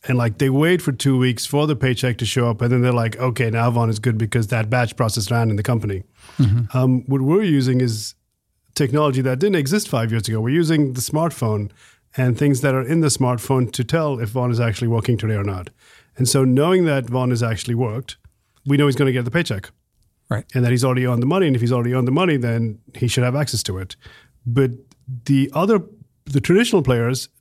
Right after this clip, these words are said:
Speaker 1: don't know Yvonne's work. They're not used to that kind of information.
Speaker 2: That to me is one of the most powerful things, because great businesses are built on great trust.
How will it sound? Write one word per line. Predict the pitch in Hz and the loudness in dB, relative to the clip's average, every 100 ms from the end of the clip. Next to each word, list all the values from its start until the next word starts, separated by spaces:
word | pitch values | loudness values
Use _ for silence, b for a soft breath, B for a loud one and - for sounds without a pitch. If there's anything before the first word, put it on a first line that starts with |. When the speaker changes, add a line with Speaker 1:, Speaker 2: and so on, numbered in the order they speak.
| 117 | 0
Speaker 1:
don't | 135 147 | 2 4
know | 156 190 | 4 2
Yvonne's | 131 123 117 104 107 | 2 2 2 0 -2
work. | 101 98 | -4 -4
They're | 123 | 0
not | 135 | 2
used | 131 151 - | 4 2 2
to | |
that | 123 113 | 0 0
kind | 123 113 | 0 0
of | 110 | 0
information. | 107 107 95 - 95 92 _ b b b b | -2 -2 -4 -6 -8 -12 _ b b b b
Speaker 2:
That | - 180 180 | 0 0 0
to | 151 | 0
me | 165 156 | 2 2
is | 123 - 202 | 0 -4 -6
one | 180 143 | -2 0
of | |
the | 127 | 2
most | 131 120 | 0 -2
powerful | - 143 127 - 117 | -2 0 -2 -2 -6
things, | - 143 123 113 | -2 0 0 -2
because | - 123 135 127 107 | -2 -2 0 -2 -4
great | - 165 170 131 | -2 0 0 0
businesses | 151 127 117 - 117 104 - _ _ _ _ _ _ _ - | 0 0 -2 -2 -4 -6 -10 _ _ _ _ _ _ _ -2
are | 139 | 0
built | 107 143 123 135 | 0 0 0 -2
on | 123 | -2
great | 113 123 123 | -2 -4 -4
trust. | - 139 143 - - | -6 -4 -4 -6 -10